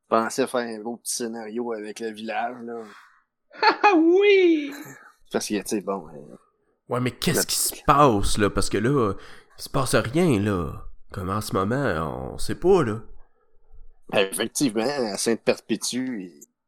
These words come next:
Speaker 1: se passe rien. Puis ça serait
Speaker 2: Ah
Speaker 1: ça
Speaker 2: non.
Speaker 1: comme le, le dénouement du film, tu sais. À cette heure, il y a ben trop d'action, ça arrête pas, on n'a même pas le temps de respirer quand on regarde un film. Là, euh, on ferait un film avec des longueurs, tu sais, pour que le monde, il se détende.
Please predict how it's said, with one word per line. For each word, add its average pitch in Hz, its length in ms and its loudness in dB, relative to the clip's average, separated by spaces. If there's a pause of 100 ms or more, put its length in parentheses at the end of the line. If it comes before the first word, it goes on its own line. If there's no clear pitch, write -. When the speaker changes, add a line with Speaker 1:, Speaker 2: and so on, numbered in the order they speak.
(360)
Speaker 1:
se - 100 -16
passe 123 320 2
rien. 143 400 -2 (680)
Puis - 80 -10
ça - 140 0
serait - 180 2
Speaker 2:
Ah 330 140 6
Speaker 1:
ça 339 80 6
Speaker 2:
non. - 120 4
Speaker 1:
comme 135 200 4
le, 110 280 -2
le 107 160 -4
dénouement 123 560 -8
du 113 140 -18
film, - 320 -8 (160)
tu - 60 -20
sais. 123 520 -8 (420)
À 104 60 -10
cette - 160 -4
heure, 190 120 4
il 135 60 0
y - 20 -6
a 110 40 -8
ben 147 220 -2
trop 185 200 -2
d'action, 165 520 -4
ça 139 140 -8
arrête 127 420 -6
pas, 196 100 0
on 175 200 -2
n'a 139 80 -8
même 156 160 -6
pas 170 140 0
le 135 60 -8
temps 170 180 -4
de 139 60 -12
respirer 143 800 -8
quand 110 180 -14
on 87 60 -10
regarde 117 280 -8
un 110 180 -8
film. 160 260 -4
Là, 143 320 2
euh, - 20 -4 (500)
on - 120 -2
ferait 143 220 0
un - 20 0
film 160 160 0
avec 127 160 -2
des 113 140 2
longueurs, 110 580 -2 (180)
tu - 120 -12
sais, - 20 -10
pour - 140 -20
que - 80 -6
le 92 100 -6
monde, 101 320 -4
il 76 240 -20
se 92 80 -8
détende. 92 420 -2